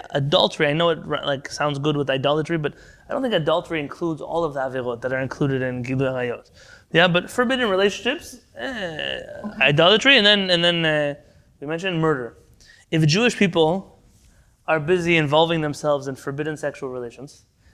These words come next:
Speaker 1: they're worshiping idols, and they are murdering people,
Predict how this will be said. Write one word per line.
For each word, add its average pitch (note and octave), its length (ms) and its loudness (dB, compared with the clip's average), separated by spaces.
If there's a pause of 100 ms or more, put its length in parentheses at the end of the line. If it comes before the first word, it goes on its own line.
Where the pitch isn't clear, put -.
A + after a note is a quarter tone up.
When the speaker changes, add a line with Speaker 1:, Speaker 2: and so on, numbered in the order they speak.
(140)
Speaker 1:
they're C#3 180 2
worshiping D#3 440 0
idols, C#3 500 -2 (680)
and E3+ 600 -2
they D3+ 140 0
are C#3+ 80 2
murdering D3 440 0
people, C#3+ 520 -6